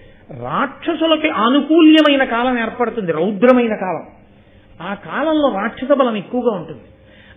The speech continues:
ఆ ముహూర్తం కాని ఉన్నదో, ఆ సమయంలో రాక్షసుడి బలం పెరుగుతుంది. కాబట్టి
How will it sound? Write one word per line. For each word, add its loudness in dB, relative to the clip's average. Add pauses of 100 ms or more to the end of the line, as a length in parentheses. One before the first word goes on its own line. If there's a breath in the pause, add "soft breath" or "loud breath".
(140)
ఆ 2
ముహూర్తం 0 (160)
కాని 4
ఉన్నదో, 4 (440)
ఆ 2
సమయంలో 2
రాక్షసుడి 0
బలం 0
పెరుగుతుంది. -4
కాబట్టి -6